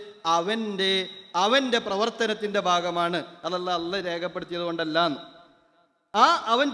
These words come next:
തിരിഞ്ഞു നടക്കുമെന്നറിയുന്ന റബ്ബ്, ആ റബ്ബിനെ സംബന്ധിച്ചിടത്തോളം അള്ളാഹു അത് രേഖപ്പെടുത്തി വെച്ച്. വളരെ സിമ്പിളാണ് കാര്യം, അത് വളരെ സിമ്പിളാണ്, ഒരിക്കലും തന്നെ നമ്മൾ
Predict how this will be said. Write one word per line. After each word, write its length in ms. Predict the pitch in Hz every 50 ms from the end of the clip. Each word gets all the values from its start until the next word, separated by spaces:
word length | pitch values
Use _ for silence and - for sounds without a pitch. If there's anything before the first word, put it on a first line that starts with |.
| - 240
തിരിഞ്ഞു 340 | 240 233 262 269 277 285 285 254
നടക്കുമെന്നറിയുന്ന 1120 | 240 233 240 269 254 - - 262 240 254 247 240 240 240 233 240 247 262 262 254 254 254 247 254 247 247
റബ്ബ്, 320 | 262 233 247 - 330 277 196 - - - - - - - - 262
ആ 40 | 320 330 302
റബ്ബിനെ 260 | 247 254 311 330 320 262
സംബന്ധിച്ചിടത്തോളം 680 | 262 240 247 233 226 190 214 220 214 214 220 220 214 214 208
അള്ളാഹു 180 | 208 220 220 226 220
അത് 60 | 220 214 220
രേഖപ്പെടുത്തി 380 | 214 214 202 214 208 196 214 208
വെച്ച്. 120 | 202 202 190 170
വളരെ 160 | 185 214 277 247
സിമ്പിളാണ് 460 | 247 214 226 226 214 269 285 277 269 254 240
കാര്യം, 260 | 226 202 165 127 - - - - - _ _ _ _ _ _ _ _ _ _ -
അത് 80 | 160 202 196
വളരെ 260 | 185 185 196 208 233 240 240
സിമ്പിളാണ്, 420 | 233 214 196 214 220 202 170 135 - - - - - - - -
ഒരിക്കലും 340 | 175 180 175 - 220 226 226 226
തന്നെ 140 | 214 208 214
നമ്മൾ 140 | 202 190 202